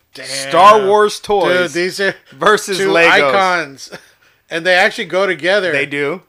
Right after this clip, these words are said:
Speaker 1: They
Speaker 2: They
Speaker 1: go
Speaker 2: do.
Speaker 1: together really well. But if I have to pick one,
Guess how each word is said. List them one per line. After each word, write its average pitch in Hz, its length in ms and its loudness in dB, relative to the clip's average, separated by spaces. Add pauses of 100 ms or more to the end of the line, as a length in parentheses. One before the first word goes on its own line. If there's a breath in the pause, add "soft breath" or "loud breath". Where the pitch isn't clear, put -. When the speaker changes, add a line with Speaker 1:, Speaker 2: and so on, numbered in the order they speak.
Speaker 1:
They 139 120 -8
Speaker 2:
They 147 80 -4
Speaker 1:
go 165 180 -2
Speaker 2:
do. 170 60 -4
Speaker 1:
together 160 320 -8
really 151 320 -10
well. 147 360 -8 (360 soft breath)
But 160 320 0
if 151 180 -8
I 143 140 -2
have 156 260 -4
to 165 100 -14
pick 170 300 -10
one, 143 460 -12